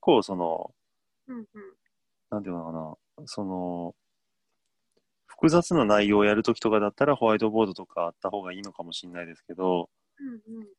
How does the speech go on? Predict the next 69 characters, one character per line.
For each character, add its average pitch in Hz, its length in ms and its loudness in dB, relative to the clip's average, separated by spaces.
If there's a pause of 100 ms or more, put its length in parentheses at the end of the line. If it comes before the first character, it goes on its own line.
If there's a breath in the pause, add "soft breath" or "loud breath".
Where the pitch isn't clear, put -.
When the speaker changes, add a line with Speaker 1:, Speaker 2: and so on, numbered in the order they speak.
(160)
Speaker 1:
ま 135 80 0
あ 139 60 0
で 175 80 0
も 139 80 -2
内 151 260 2
容 247 140 2
に 262 80 2
よ 277 60 2
っ - 40 -4
た - 160 -2
ら 92 160 0 (120)
実 - 360 -4
は 98 300 4
ホ - 160 -4
ワ 107 120 2
イ 123 40 -2
ト - 140 -10
ボ 196 60 -2
ー 165 40 -2
ド 113 80 0
な 123 160 -2
く - 120 -20
て 180 120 0
も 98 140 -2
大 98 260 -2
丈 117 100 4
夫 98 100 -2
な 92 100 -8
ん - 20 -10
て 90 80 -18
こ 95 100 -10
と 90 100 -12
も 87 80 -16
結 - 300 -4
構 92 240 0 (720 soft breath)
Speaker 2:
う 262 300 -12
ん。 - 0 -
Speaker 1:
あ - 40 -6
っ 95 40 -6 (100)
た 113 100 -2
り 98 120 -4
す - 140 -16
る 95 120 -8
の 87 140 -12
で。 87 420 -4 (260)
Speaker 2:
確 277 140 -20 (120)
か 196 100 -16
に、 180 140 -20
確 233 200 -20 (120)
か 180 80 -20
に。 - 840 -12
Speaker 1:
は 101 60 -8
い。 101 40 -12
だ 165 120 -6
か 160 100 2
ら、 104 240 2 (460)
そ - 200 -4
れ 180 100 0
に 220 120 -2
関 254 260 2
し - 60 -10
て 101 140 -4
言 92 140 -2
う 87 40 -10
と、 87 440 0 (280)
Speaker 2:
う 262 40 -18
ん。 233 120 -14 (1040)
Speaker 1:
や 131 200 2
っ 196 60 -4